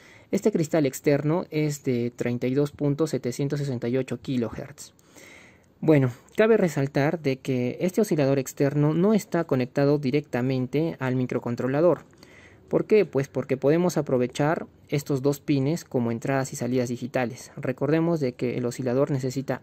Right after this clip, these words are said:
dos pines para conectarse al pic. Entonces, eh, el Curiosity Nano nos da la posibilidad de que nosotros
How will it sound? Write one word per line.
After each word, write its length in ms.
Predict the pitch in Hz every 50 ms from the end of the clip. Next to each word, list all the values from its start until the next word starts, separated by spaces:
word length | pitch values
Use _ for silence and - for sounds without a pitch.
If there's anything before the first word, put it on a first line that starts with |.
| - -
dos 220 | 143 180 202 202
pines 320 | - 190 170 156 160 156
para 200 | - - 131 123
conectarse 640 | - - 123 - - - 139 127 127 127 - - 139
al 140 | - 127 131
pic. 280 | - 190 175 - - - - - - - - - - - - -
Entonces, 640 | 208 196 180 196 190 185 180 - 180 180 185 - - - - -
eh, 380 | - 139 131 131 127 127 123 - -
el 200 | - 139 127 143
Curiosity 480 | - - 143 165 170 - 165 147 151 147
Nano 400 | 143 143 143 139 143 165 - -
nos 220 | - 131 123 - 143
da 100 | 143 147
la 160 | 143 139 143
posibilidad 640 | 147 143 - 143 127 127 135 139 135 147 151 156 -
de 220 | 120 123 127 123
que 120 | - 143
nosotros 680 | 131 123 131 - - 170 170 170 - 156 170 175 -